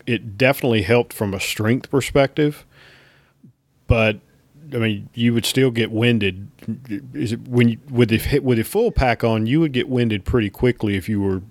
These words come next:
if you were going up any kind of grade, which was about eighty percent of the time. Um,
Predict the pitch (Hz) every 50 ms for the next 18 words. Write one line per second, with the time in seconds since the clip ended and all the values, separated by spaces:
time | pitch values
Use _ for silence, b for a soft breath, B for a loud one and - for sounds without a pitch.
0 | - 139 110 - 110 110 104 101 95 107 104 104 101 95 - 113 110 107 101 -
1 | 101 98 95 90 90 104 104 104 101 98 92 90 - _ _ _ - - 107 98
2 | 92 - 110 101 95 92 87 104 95 98 101 98 - - 113 104 101 98 90 -
3 | 117 - - 143 143 131 117 104 - 123 117 117 113 101 101 98 B B B B
4 | B B B B B B B B B 165 113 110 107 104 107 101 101 101 101 101